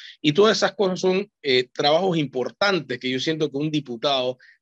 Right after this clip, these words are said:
tiene que conocer, tiene que saber y tiene que ejercer, eh, de forma activa. Eh, a veces siento que hay diputados que son muy observadores y, y yo creo que uno está ahí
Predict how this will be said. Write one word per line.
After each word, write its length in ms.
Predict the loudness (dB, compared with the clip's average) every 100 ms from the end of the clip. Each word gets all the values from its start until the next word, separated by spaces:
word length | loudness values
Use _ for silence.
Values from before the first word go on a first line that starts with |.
| _
tiene 340 | -4 -2 0 -4
que 100 | -6
conocer, 580 | -8 -8 -4 -4 -4 -8
tiene 280 | -4 -2 -2
que 100 | -2
saber 460 | -4 -4 -2 -4 -6 _ _
y 120 | -10 -8
tiene 440 | -4 -2 -2 -4
que 180 | -2 -2
ejercer, 680 | -4 -8 -4 -2 -2 -4 -10 -10
eh, 480 | -6 -6 -6 -10 -14
de 120 | -8 -6
forma 400 | -2 -2 -2 -6 _
activa. 840 | -6 -6 -8 _ -2 -2 -2 -10 -14 _ _ _
Eh, 280 | 0 2 4
a 80 |
veces 280 | 4 4 0
siento 240 | -2 -2 0
que 80 | 2
hay 60 |
diputados 440 | 2 0 -2 0 0
que 80 | -6
son 200 | -6 -6
muy 240 | -2 0
observadores 1040 | 0 -2 -6 -6 -4 0 0 -2 -10 -18 -20 _ _ _ _
y, 640 | -4 -2 -2 -4 -10 -18 _
y 160 | -10
yo 160 | -2 0
creo 180 | 2 2
que 80 | 2
uno 160 | 0
está 200 | 0 2
ahí 360 | 4 4 4